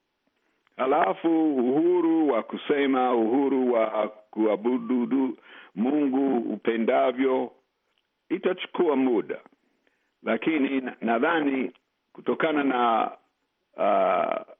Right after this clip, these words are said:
ukaribu wa, wa Cuba na Marekani, umbali baina ya Cuba na Marekani ni maili, maili tisini nadhani.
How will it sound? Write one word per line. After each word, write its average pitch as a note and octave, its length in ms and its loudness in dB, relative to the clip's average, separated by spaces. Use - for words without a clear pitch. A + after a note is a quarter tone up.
ukaribu C3 640 0
wa, G2+ 180 2
wa G2+ 180 2
Cuba A#2+ 380 -2
na G2+ 120 -2
Marekani, G#2 720 -2
umbali C#3+ 560 0
baina C3 420 0
ya B2 180 0
Cuba C3 340 -2
na A2+ 140 0
Marekani A#2+ 640 0
ni A2 420 -2
maili, B2+ 880 0
maili B2 420 0
tisini A#2+ 640 -2
nadhani. D#2+ 540 -2